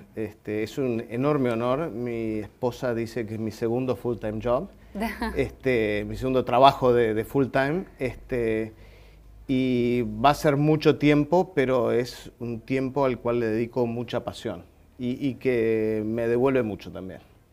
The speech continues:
Speaker 2: Bien, para todos aquellos que de repente no, no saben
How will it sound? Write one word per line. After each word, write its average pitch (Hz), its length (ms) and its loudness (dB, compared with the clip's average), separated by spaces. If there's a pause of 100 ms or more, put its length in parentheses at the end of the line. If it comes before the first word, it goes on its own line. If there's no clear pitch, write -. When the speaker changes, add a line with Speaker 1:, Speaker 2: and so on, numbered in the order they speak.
(180)
Speaker 2:
Bien, 196 300 -6
para 196 180 -4
todos 269 160 0
aquellos 247 300 -6
que - 40 -8
de 202 80 -4
repente 202 340 -4
no, 190 180 -6
no 190 160 -8
saben 208 380 -4